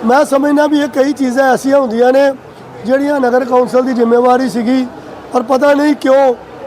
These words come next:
ਉਸ ਜ਼ਿੰਮੇਵਾਰੀ ਨੂੰ ਉਹ ਨਹੀਂ ਸਮਝ ਸਕੇ, ਲੋਕਾਂ ਦੀ ਜ਼ਰੂਰਤ ਨੂੰ ਨਹੀਂ ਸਮਝ ਸਕੇ। ਪਰ ਮੈਂ ਇਹਨਾਂ ਨੂੰ ਵਿਸ਼ਵਾਸ ਦਿਵਾਇਆ, ਮਨਦੀਪ ਜੀ ਨੂੰ, ਮੱਖਣ ਜੀ ਨੂੰ,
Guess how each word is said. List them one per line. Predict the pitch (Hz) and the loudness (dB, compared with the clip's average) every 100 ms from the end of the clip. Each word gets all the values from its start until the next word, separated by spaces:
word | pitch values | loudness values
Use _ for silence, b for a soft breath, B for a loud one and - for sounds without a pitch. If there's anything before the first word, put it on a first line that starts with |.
| - - | -8 0
ਉਸ | 269 240 | 0 0
ਜ਼ਿੰਮੇਵਾਰੀ | 247 247 254 262 262 269 | 0 0 2 2 0 -2
ਨੂੰ | 262 262 240 - - - - | -2 -2 -4 -8 -18 -14 -2
ਉਹ | 269 | 0
ਨਹੀਂ | 254 285 302 | 2 2 2
ਸਮਝ | 269 269 247 | 0 0 0
ਸਕੇ, | 240 240 254 247 - - - | 0 2 2 0 -6 -20 -8
ਲੋਕਾਂ | 220 233 269 262 | -2 -2 0 -2
ਦੀ | 262 | -2
ਜ਼ਰੂਰਤ | 226 240 247 226 | -4 -4 -4 -4
ਨੂੰ | 262 | -2
ਨਹੀਂ | 240 285 | 0 0
ਸਮਝ | 226 254 262 | 0 0 0
ਸਕੇ। | 240 220 247 233 - B B B - | 0 2 0 0 -6 B B B -4
ਪਰ | - 269 | 0 2
ਮੈਂ | 247 262 277 254 - - - | 2 2 2 0 -4 -20 -8
ਇਹਨਾਂ | - 285 | -2 0
ਨੂੰ | 285 | 0
ਵਿਸ਼ਵਾਸ | 262 214 226 240 254 | -2 -4 0 0 0
ਦਿਵਾਇਆ, | 247 240 247 | 0 2 2
ਮਨਦੀਪ | 254 233 226 233 | 0 -2 -6 -6
ਜੀ | 220 | -6
ਨੂੰ, | 247 247 | -6 -4
ਮੱਖਣ | 226 214 233 | -4 -4 -4
ਜੀ | 233 247 | -2 -2
ਨੂੰ, | 247 254 | 0 -2